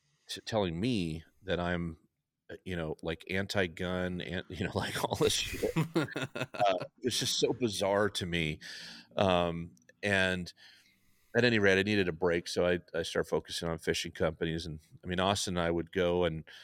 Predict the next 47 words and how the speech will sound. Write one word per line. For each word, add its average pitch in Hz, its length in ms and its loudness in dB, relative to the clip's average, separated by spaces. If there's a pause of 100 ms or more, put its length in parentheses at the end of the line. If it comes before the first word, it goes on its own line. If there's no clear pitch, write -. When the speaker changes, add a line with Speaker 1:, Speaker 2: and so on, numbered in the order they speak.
(680)
Speaker 1:
you 90 120 -2
know, 80 80 0
I - 20 0
put - 240 -2
dive 87 280 4
weights 82 260 0
on 82 120 -4
GoPro 85 460 2
cameras 82 520 0
and 80 120 -6
swim 85 280 -4
down 82 200 0
to 80 80 -4
the 76 60 -6
bottom 82 320 2
of 78 60 -2
the 80 60 0
lake 85 220 2
and 82 120 -10
place 80 280 0
'em 82 100 -4
all 80 160 0
over 80 380 0
and 76 100 -6
throw 82 220 0
fishing 82 360 -4
baits 82 360 -2
until 78 220 -4
we 80 100 -2
got 80 240 -6
some 80 140 -10
fish, - 480 -4
you 80 100 -6
know, 76 120 -4
on 80 120 -4
camera, 87 580 -2 (640)
uh, 80 220 0
for 82 160 -6
some 87 260 -4
of 80 80 -10
our 78 100 -2
clients. 87 480 -4
It 87 60 -14
was - 140 -8
just - 180 -10
a 80 40 -14
blast. 85 600 -2